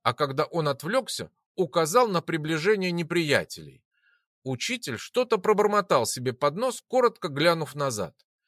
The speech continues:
"Держаться!" закричал он. Думаю, крик архимага даже в столице услышали.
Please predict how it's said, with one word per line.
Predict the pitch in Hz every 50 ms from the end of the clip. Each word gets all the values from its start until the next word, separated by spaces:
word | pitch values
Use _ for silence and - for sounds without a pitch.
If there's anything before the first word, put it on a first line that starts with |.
| _ _ _ _ _ _ _
"Держаться!" | 92 90 98 151 185 175 160 143 160 220 214 196 - - - - - 147 123 95 - - _ _ _ _ _
закричал | 95 104 123 - 151 156 131 - 151 135 120 -
он. | - 143 113 87 76 65 _ _ _ _ _ _
Думаю, | - 101 110 160 180 170 165 165
крик | - - 196 185 139 -
архимага | 151 135 - - 151 156 190 240 254 202 143 113
даже | 104 123 196 180 175 160
в |
столице | - - - 196 185 170 143 113 - - - 104
услышали. | 95 90 - - 110 98 80 - - - 71 69 - _